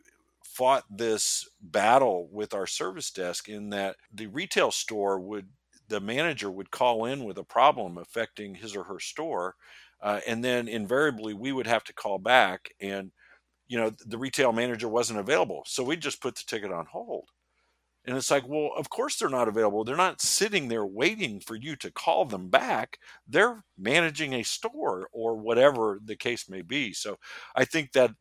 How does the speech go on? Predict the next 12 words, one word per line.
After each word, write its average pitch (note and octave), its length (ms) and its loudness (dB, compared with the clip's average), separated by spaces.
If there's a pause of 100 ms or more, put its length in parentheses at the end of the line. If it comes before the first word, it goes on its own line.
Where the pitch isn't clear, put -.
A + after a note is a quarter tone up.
goes A#2 200 2
back B2 320 4
to A2 100 -6
that G2+ 240 0
empathy A2+ 460 -6
that F#2 180 -8
we G2+ 120 -10
were F#2+ 140 -10
talking G#2+ 400 0
about F#2 300 -6
earlier, G2 600 -2
is F#2+ 260 -6